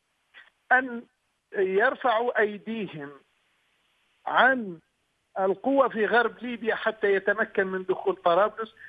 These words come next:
ويعطيهم تطمينات أنه إذا جاء لطرابلس ودخل طرابلس لن يكون امتداد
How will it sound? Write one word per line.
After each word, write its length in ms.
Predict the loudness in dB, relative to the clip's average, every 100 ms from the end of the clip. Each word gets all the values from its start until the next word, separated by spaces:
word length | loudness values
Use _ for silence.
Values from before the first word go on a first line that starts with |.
| -12 0
ويعطيهم 640 | 2 2 -2 0 0 0
تطمينات 720 | 0 0 0 2 4 4 2 -4 -20 -12 0
أنه 420 | 0 2 0 0
إذا 260 | 0 2 2
جاء 360 | 2 2 2 -2
لطرابلس 720 | -6 -2 0 0 -2 -16 -6
ودخل 480 | -4 0 0 0 -2 0
طرابلس 520 | 2 2 0 -14 -18 _ _ _ _ -14 0
لن 300 | 0 0 -2
يكون 520 | -4 -4 -10 -8 -8 -10 -10
امتداد 640 | -10 -4 0 2 4